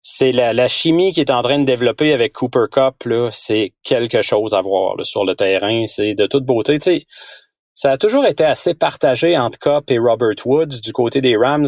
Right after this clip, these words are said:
mais là, Cooper Kupp est en train de s'élever, là, vraiment à un niveau spectaculaire de production jusqu'à maintenant. Euh, les Buccaneers, c'est quand même pas des tout nus, là. Leurs neuf derniers matchs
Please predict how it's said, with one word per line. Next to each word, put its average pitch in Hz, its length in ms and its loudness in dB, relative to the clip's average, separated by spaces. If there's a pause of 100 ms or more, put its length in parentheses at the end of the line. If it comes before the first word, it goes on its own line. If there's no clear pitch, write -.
mais 120 140 0
là, 143 220 2 (120)
Cooper 143 380 0
Kupp 151 200 2
est 123 140 -2
en 120 140 2
train 139 220 -2
de 127 60 -6
s'élever, 143 680 0
là, 123 240 2
vraiment 110 300 0
à 123 60 2
un 107 220 0
niveau 110 520 0
spectaculaire 127 880 0
de 107 100 0
production 113 760 -4
jusqu'à 110 300 -2
maintenant. 107 460 -2 (760)
Euh, 101 680 -2 (800)
les 139 120 2
Buccaneers, 160 580 2
c'est 139 220 -2
quand 131 140 0
même 139 180 0
pas 160 120 0
des 151 140 0
tout 143 140 0
nus, 180 240 0
là. 170 100 4
Leurs 135 240 4
neuf 180 400 2
derniers 147 480 2
matchs - 640 -2